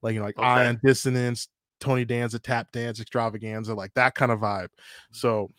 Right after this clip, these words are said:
Speaker 1: I
Speaker 2: Shout
Speaker 1: did a
Speaker 2: out, shout out
Speaker 1: song.
Speaker 2: to the boy, shout out to the boy Josh Travis.
Speaker 1: Oh, yeah, of course.
Speaker 2: The ba-, the baby girl.
Speaker 1: Yeah. I, like, that band is, like, stuff like that, I've honestly just been getting into, like, like, uh,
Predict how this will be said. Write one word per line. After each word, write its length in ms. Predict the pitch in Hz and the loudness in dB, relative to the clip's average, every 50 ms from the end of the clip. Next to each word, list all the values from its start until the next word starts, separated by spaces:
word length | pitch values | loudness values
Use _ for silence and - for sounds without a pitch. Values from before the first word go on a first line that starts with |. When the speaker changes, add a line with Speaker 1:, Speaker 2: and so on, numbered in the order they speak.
| _ _ _ _ - 113 | _ _ _ _ -2 2
Speaker 1:
I 60 | 123 | 4
Speaker 2:
Shout 60 | 143 | 6
Speaker 1:
did 60 | 143 135 | 6 6
a 40 | 127 | 6
Speaker 2:
out, 140 | 131 131 - | 4 6 8
shout 200 | 151 147 139 135 | 10 10 10 10
out 160 | 135 127 120 | 8 4 2
Speaker 1:
song. 80 | 147 147 | -2 -2
Speaker 2:
to 60 | 143 | -2
the 60 | - | 0
boy, 360 | 131 139 143 139 135 135 135 | 2 4 4 4 4 2 0
shout 220 | 127 - - 135 127 | 0 0 0 0 -2
out 40 | 117 | -2
to 60 | 113 | -6
the 60 | 113 | -4
boy 160 | 104 120 113 | 0 0 0
Josh 240 | 101 110 101 95 - | 0 0 -2 -4 -4
Travis. 380 | - 107 95 92 92 101 - 135 | -4 -6 -6 -6 -8 -2 4 6
Speaker 1:
Oh, 140 | 147 156 | 8 10
yeah, 220 | 160 156 143 120 107 | 10 10 8 6 4
of 100 | 110 - | -2 -4
course. 420 | - 135 131 117 101 - - - - | -2 0 0 0 0 -4 -10 -14 -8
Speaker 2:
The 60 | 120 | -4
ba-, 160 | 117 135 135 123 - | -2 -2 -2 -2 -4
the 80 | 135 | 0
baby 240 | 113 135 127 117 110 | 2 2 2 2 2
girl. 320 | 101 107 101 104 104 - _ _ _ _ _ _ _ _ _ 107 104 | 2 2 2 2 0 -2 _ _ _ _ _ _ _ _ _ -12 -8
Speaker 1:
Yeah. 360 | 117 123 135 135 120 107 - - _ _ _ _ _ _ _ _ _ | -2 0 2 2 2 0 -4 -8 _ _ _ _ _ _ _ _ _
I, 180 | - 127 123 113 - - 117 - | 0 0 0 0 -4 -10 -6 2
like, 200 | 156 151 143 135 120 | 6 6 6 8 8
that 220 | 151 151 - 143 | 8 8 8 8
band 420 | 147 165 156 156 160 165 165 175 160 - | 6 4 4 4 4 2 2 -2 -4 -2
is, 360 | 143 135 131 127 117 113 - | -2 -2 -2 -4 -6 -8 -6
like, 180 | 135 127 117 - | -4 -4 -4 0
stuff 220 | - - 220 220 | 2 2 4 6
like 180 | 262 240 214 - | 6 4 4 6
that, 160 | 160 160 180 | 6 8 8
I've 120 | 180 165 156 | 8 8 6
honestly 280 | 151 160 175 185 196 | 4 2 2 0 -4
just 120 | 190 185 170 | -8 -6 -6
been 140 | 190 185 | -6 -6
getting 280 | 147 160 165 165 165 165 | -4 -2 -2 -2 -2 -2
into, 280 | 160 160 151 - - 143 | -4 -6 -6 -6 -4 -4
like, 340 | 143 135 131 123 - - | -2 -2 -4 -6 -8 -10
like, 240 | - 131 123 120 - | -10 -10 -8 -6 -6
uh, 360 | 127 123 120 120 117 117 113 | -6 -4 -4 -4 -6 -6 -8